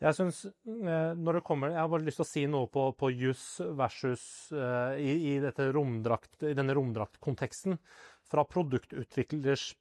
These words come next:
perspektiv, så bryr jeg meg ikke et sekund om jus.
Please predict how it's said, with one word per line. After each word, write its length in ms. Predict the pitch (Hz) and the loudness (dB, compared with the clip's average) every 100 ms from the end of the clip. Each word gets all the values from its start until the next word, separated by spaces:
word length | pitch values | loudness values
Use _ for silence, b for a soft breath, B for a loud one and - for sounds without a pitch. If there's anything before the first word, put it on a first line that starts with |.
| - | -4
perspektiv, 640 | 139 - 139 - 190 240 226 _ _ _ _ _ _ _ - | -2 -2 -2 0 0 0 -6 _ _ _ _ _ _ _ -4
så 100 | 175 | -2
bryr 220 | 143 127 117 | 2 2 2
jeg 100 | 123 | 2
meg 120 | 120 | 0
ikke 120 | 139 131 | 0 -4
et 60 | _ _ | _ _
sekund 320 | - - 131 117 | -6 0 2 2
om 80 | |
jus. 220 | 120 127 | -2 -2